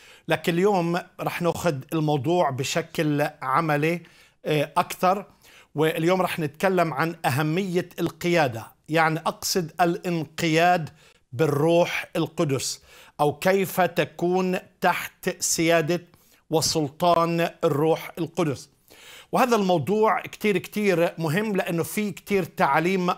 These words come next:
مغلوطة. فخليني في البداية أقول، عندما أقول الروح القدس، هو واحد في الجوهر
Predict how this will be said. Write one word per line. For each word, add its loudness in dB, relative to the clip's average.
مغلوطة. 0
فخليني 2
في -4
البداية 2
أقول، 0
عندما 2
أقول 0
الروح 0
القدس، -2
هو 4
واحد 2
في -6
الجوهر 2